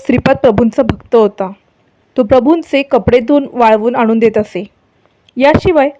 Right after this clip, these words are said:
आश्रमातल्या अंगणाची स्वच्छता, पूजेसाठी फुले आणणे ही त्यांची विशेष आवडीची कामे होती. श्रीपाद प्रभूं स्नानासाठी निघाले की रविदास त्यांना मोठ्या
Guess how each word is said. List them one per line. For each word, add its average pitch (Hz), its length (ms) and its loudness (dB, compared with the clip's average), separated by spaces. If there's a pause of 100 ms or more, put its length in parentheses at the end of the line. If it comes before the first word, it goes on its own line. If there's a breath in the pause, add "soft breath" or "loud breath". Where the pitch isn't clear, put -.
आश्रमातल्या 285 580 0
अंगणाची 240 560 0
स्वच्छता, 220 600 -2 (440 soft breath)
पूजेसाठी 311 480 2 (280)
फुले 262 320 0
आणणे 220 360 0 (360 soft breath)
ही 330 60 2
त्यांची 330 300 -2
विशेष 277 300 -2
आवडीची 226 360 2
कामे 226 320 0
होती. 202 320 -2 (1160)
श्रीपाद 285 300 0
प्रभूं 285 340 0 (480 soft breath)
स्नानासाठी 262 460 0
निघाले 285 400 2
की 285 180 -4
रविदास 254 420 2
त्यांना 262 140 -2
मोठ्या 247 280 0